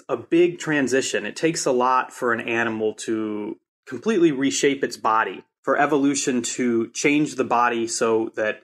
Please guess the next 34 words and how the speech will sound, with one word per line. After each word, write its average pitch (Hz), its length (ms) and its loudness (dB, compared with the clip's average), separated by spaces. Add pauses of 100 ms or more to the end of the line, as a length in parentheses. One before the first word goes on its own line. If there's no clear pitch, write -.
(180)
an 113 120 -8
animal 120 340 0
can 113 140 -10
start 117 320 0
doing 120 240 0
something 110 320 -6
totally 123 360 0
new, 107 200 -4
in 104 80 -6
this 120 160 -4
case, 113 260 -4
flying 117 460 0
around. 104 480 -2 (360)
And 123 140 -4
that 127 240 -2
gives 123 500 -2
animals, 113 520 -4
you 117 80 -2
know, 104 100 -6
access 110 500 -2
to 104 260 -4
totally 120 380 -2
new 107 160 -6
environments. 117 600 -2
So - 80 -2
that 220 160 2
sort 247 180 0
of 175 80 0
thing 165 200 0
doesn't 135 240 0
happen 120 380 -2
all 110 260 -2
the 101 100 -4
time. 151 400 -2